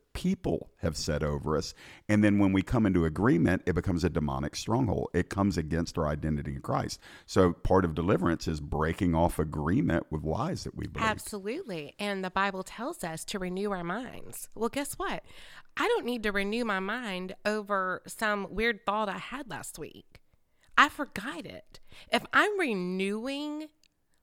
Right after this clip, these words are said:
Speaker 2: renewing my mind in that strong of a context, that means tearing down long-held thoughts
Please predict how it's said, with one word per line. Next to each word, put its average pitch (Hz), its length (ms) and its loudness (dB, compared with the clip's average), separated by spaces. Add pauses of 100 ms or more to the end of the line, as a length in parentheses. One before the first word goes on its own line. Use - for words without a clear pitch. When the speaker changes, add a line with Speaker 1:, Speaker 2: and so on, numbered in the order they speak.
Speaker 2:
renewing 220 840 0
my 196 200 -2
mind 180 720 -4
in 190 260 -2
that 190 320 -2
strong 190 400 -4
of 185 60 -8
a 185 60 -8
context, 196 640 -2
that 302 180 -4
means 247 340 -4
tearing 247 680 0
down 175 840 -8 (420)
long-held 175 1500 2 (160)
thoughts - 840 -2